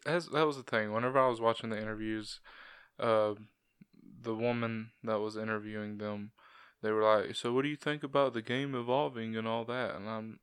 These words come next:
I'm like, "I don't, like, unless they just did not watch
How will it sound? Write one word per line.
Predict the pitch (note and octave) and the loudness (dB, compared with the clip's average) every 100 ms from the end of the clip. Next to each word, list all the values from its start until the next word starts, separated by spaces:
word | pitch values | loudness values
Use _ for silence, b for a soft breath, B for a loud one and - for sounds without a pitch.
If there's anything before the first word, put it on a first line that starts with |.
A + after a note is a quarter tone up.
| - | -10
I'm | A#2+ C#3 | -8 -4
like, | D3 C#3+ - | -4 -6 -6
"I | D#3+ | -4
don't, | G#3+ A3+ - _ B B B B B | -4 -6 -12 _ B B B B B
like, | A#2+ A#2+ - - _ _ _ A#2+ | 2 2 0 -10 _ _ _ -4
unless | B2 C#3 E3 - | 0 2 0 0
they | - C#3 C3 | 4 4 2
just | - B2 - | -4 -6 -4
did | A2+ | -6
not | G#2+ G#2+ A#2 - | 0 2 4 2
watch | G#2+ G#2+ G#2 A2+ - - - | -4 0 2 2 0 -4 -6